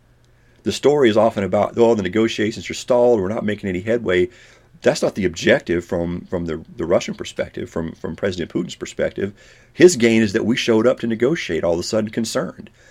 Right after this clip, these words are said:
He got us there just by moving his troops in his territory. So that's one of the things we need to think about. The same thing, the same logic applies to the situation in China. I understand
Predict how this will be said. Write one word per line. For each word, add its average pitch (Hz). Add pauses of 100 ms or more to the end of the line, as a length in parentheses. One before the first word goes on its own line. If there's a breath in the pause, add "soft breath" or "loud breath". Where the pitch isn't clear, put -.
(320 soft breath)
He 170
got 135
us 123
there 117 (180 soft breath)
just 113
by 113
moving 113
his 117
troops -
in 113
his 151
territory. - (1900 soft breath)
So -
that's 156
one 139
of 117
the 113
things 117
we 110
need 104
to 90
think 90
about. - (380 soft breath)
The -
same 156
thing, 135
the 107
same 131
logic 120
applies 101
to -
the 98
situation 87
in 78
China. 76 (580 soft breath)
I 98
understand 117